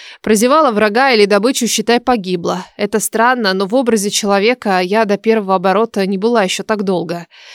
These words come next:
Раз в день я все равно обращалась лаской. А уже прошло больше суток. И вот я человек.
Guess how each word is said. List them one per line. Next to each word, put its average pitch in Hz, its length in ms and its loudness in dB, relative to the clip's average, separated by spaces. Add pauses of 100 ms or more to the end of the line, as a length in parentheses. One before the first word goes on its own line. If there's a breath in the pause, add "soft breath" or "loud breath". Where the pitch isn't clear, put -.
(180 loud breath)
Раз 208 240 2
в 190 60 -6
день 254 260 0
я 208 140 0
все 214 180 -4
равно 220 220 2
обращалась 226 640 0
лаской. 180 540 -6 (420 soft breath)
А 202 160 2
уже 202 260 2
прошло 226 380 0
больше 220 340 2
суток. 185 500 -8 (280)
И 185 140 -2
вот 190 340 -2 (140)
я 180 220 -6
человек. 185 580 -6